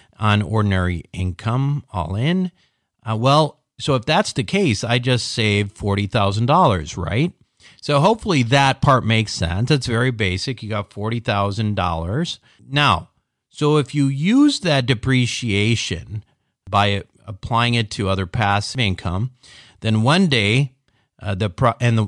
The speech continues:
and then one day the property sold without tax deferral of any kind, then we do have to pay recapture. You're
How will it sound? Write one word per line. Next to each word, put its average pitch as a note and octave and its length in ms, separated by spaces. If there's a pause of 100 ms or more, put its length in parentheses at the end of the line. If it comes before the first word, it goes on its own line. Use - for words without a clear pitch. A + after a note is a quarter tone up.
and A2+ 200
then A2+ 160
one A#2+ 180
day C3+ 140
the A2 100
property A2+ 480
sold B2 560 (500)
without A#2+ 440
tax C3 400
deferral G#2+ 720 (300)
of G2 120
any C3 260
kind, A2+ 480 (480)
then F3 560 (420)
we A2 140
do C3+ 320
have D3 320
to D#3 100
pay A2+ 360
recapture. B2+ 720
You're G2 280